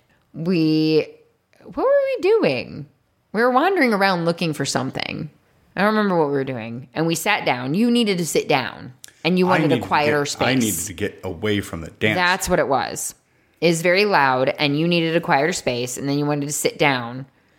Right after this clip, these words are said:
Speaker 1: 'cause
Speaker 2: Yeah,
Speaker 1: we've
Speaker 2: so
Speaker 1: been
Speaker 2: we went,
Speaker 1: standing for quite a bit.
Speaker 2: we went over to the couples only side.
Speaker 1: And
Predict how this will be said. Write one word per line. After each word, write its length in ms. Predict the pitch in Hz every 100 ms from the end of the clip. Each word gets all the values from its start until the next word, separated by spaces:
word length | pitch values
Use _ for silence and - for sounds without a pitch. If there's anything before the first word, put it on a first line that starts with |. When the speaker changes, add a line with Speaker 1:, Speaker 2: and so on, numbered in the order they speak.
| _
Speaker 1:
'cause 100 | - 104
Speaker 2:
Yeah, 40 |
Speaker 1:
we've 80 | 87
Speaker 2:
so 60 | -
Speaker 1:
been 80 | 113
Speaker 2:
we 60 |
went, 100 | 101
Speaker 1:
standing 320 | 170 165 165
for 140 | 160 151
quite 220 | 160 131
a 40 |
bit. 300 | 127 120 123
Speaker 2:
we 80 | 117
went 220 | 113 110
over 180 | 104 98
to 60 | 95
the 80 | 92
couples 400 | - - 90 107
only 260 | 143 98
side. 420 | 87 - - 92 - _ -
Speaker 1:
And 680 | 165 160 151 147 147 143